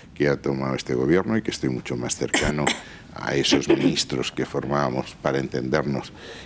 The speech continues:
el sector más reformista y más renovador del gobierno, pero eso no tiene por qué, por qué influir en las relaciones personales. No, no, es más, eh, yo le agradecí enormemente, eh, no sé si es una indiscreción, pero el día antes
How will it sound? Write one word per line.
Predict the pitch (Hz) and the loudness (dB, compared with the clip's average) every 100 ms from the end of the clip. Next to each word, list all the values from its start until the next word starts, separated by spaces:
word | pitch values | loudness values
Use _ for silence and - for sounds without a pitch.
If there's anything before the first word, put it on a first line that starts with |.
| - | -2
el | 71 65 | 0 2
sector | 73 - 76 | 0 2 2
más | 71 69 67 | 2 0 0
reformista | 67 - 67 80 - 73 | 0 0 2 2 0 -4
y | 67 | -4
más | 69 71 | -2 0
renovador | 71 67 67 67 71 65 | 0 0 2 2 2 2
del | 73 | 2
gobierno, | 73 73 71 80 - - - - | 4 4 4 2 -2 -8 -8 -2
pero | 64 | 0
eso | - 67 | 0 -2
no | 69 62 | -4 0
tiene | 67 65 65 | 0 2 0
por | 67 71 65 | -2 -2 -2
qué, | - 69 64 60 50 - - | 0 0 2 2 0 -4 -2
por | - - | 0 2
qué | - | 2
influir | 65 - 64 60 64 64 | 0 -2 -2 0 0 0
en | 67 | 0
las | 76 | 0
relaciones | 69 57 69 67 - | 0 -4 -2 -4 -6
personales. | - - - 67 76 - - - - - | -12 -12 -6 -2 -2 -4 -8 -10 -18 -12
No, | - | -4
no, | 73 | 0
es | 69 69 | 0 0
más, | 73 - | 0 2
eh, | 62 57 - - - | 2 0 -4 -6 -4
yo | 60 58 | -2 0
le | 64 | 0
agradecí | 65 65 60 73 | 2 2 2 2
enormemente, | 67 67 69 67 69 69 - 165 - - - - - - | 0 0 -2 -2 -2 -2 0 -2 -2 -12 -18 -18 -18 -18
eh, | - - - - - | -16 -14 -14 -14 -10
no | 67 | -4
sé | - - | -2 0
si | - | 0
es | - | -2
una | 65 64 | -2 -2
indiscreción, | 60 - - - 82 | -4 -4 -4 2 2
pero | 87 62 | 4 2
el | 60 | 4
día | 67 65 | 4 4
antes | 71 67 73 - | 0 0 0 0